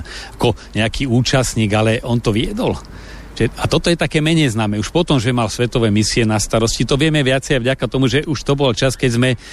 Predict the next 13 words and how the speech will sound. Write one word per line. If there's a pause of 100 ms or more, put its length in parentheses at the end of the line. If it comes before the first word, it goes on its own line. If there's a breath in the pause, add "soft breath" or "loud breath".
(140 loud breath)
dostávali
viac
informácií.
E, (920 loud breath)
aj (200)
ľudia
chodili
do
Ríma,
ocitol
sa
na
Slovensku